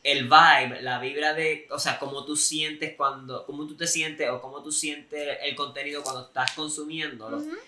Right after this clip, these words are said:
Speaker 1: de una forma o de otra es diferente. Por la razón que él escogió que fuera más cuadrado, es porque hace que los personajes principales o el personaje que están enfocando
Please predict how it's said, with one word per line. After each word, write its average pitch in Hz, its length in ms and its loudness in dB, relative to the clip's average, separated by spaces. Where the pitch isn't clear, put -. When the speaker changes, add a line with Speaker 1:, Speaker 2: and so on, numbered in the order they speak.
Speaker 1:
de 131 320 8
una 156 360 4
forma 160 640 0
o 156 80 -2
de 160 140 -4
otra 165 540 -4
es 135 140 -8
diferente. 117 640 -6
Por 143 140 4
la 139 120 10
razón 135 400 2
que 175 100 -2
él 170 40 2
escogió 175 460 -4
que 180 80 -6
fuera 165 280 -2
más 165 180 -6
cuadrado, 160 720 2
es 147 240 6
porque 156 540 0
hace 147 480 2
que 143 300 -2
los 135 200 -6
personajes 127 640 -6
principales 151 720 4
o 135 60 -2
el 131 100 -2
personaje 127 540 -6
que 156 60 -8
están 151 220 -10
enfocando 151 920 -4